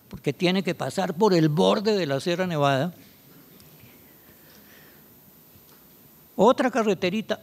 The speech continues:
mucho menos importante que se mete entre la Serranía del Perijá y la Sierra Nevada de Santa Marta. Y el Estado jamás propiamente ha controlado ni la Serranía del Perijá, ni la Sierra Nevada de Santa Marta.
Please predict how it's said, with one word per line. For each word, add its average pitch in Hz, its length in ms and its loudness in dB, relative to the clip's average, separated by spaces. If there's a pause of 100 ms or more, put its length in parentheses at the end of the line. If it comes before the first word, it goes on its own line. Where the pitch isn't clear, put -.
mucho 208 440 0
menos 185 360 -2
importante 160 760 -2 (320)
que - 140 -6
se 147 140 0
mete 170 280 2
entre 180 240 4
la 127 120 -4
Serranía 147 500 -8
del 196 140 -8
Perijá 147 420 -10
y 208 60 -14
la 147 160 -12
Sierra 180 200 -6
Nevada 160 320 -6
de 147 100 -10
Santa 131 280 -12
Marta. 131 360 -12 (1900)
Y 135 80 2
el 123 80 0
Estado 160 420 0
jamás 143 420 -4
propiamente 160 680 0
ha 147 40 -2
controlado 139 880 0
ni 220 640 4
la 165 140 0
Serranía 127 480 2
del 131 140 0
Perijá, 123 520 -4
ni 311 540 6
la 143 180 -4
Sierra 147 280 0
Nevada 131 280 2
de 127 140 -2
Santa 123 340 -2
Marta. 131 420 -6